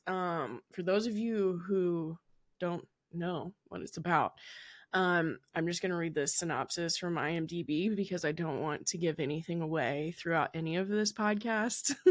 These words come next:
Um, but a student at Oxford University finds himself drawn into the world of a charming and aristocratic classmate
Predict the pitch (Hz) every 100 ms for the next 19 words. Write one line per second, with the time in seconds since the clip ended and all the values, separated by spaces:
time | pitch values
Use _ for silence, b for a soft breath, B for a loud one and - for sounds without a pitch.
0 | 370 B B B B B B 214 214 196
1 | 180 175 - 185 185 180 - 180 - 220
2 | 202 220 - 175 170 185 175 175 160 160
3 | - 165 160 160 160 170 160 156 156 151
4 | 156 160 160 - 165 160 156 147 156 156
5 | 156 - - 160 175 180 170 160 151 156
6 | - 165 - 156 147 - - - 156 156
7 | - - - -